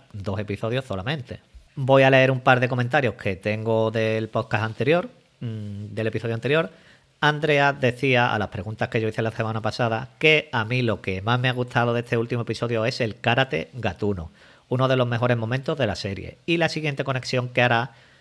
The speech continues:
vamos, que yo creo, será con la niña, para intentar encontrar a su hijo.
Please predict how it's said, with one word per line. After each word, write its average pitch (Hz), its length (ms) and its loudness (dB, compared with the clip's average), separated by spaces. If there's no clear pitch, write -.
vamos, 117 440 0
que 95 120 -4
yo 117 180 -2
creo, 120 380 0
será 120 460 0
con 135 200 4
la 95 120 0
niña, 95 380 -6
para 104 220 0
intentar 104 420 -2
encontrar 107 580 -2
a 117 120 -2
su - 180 -6
hijo. 90 300 -10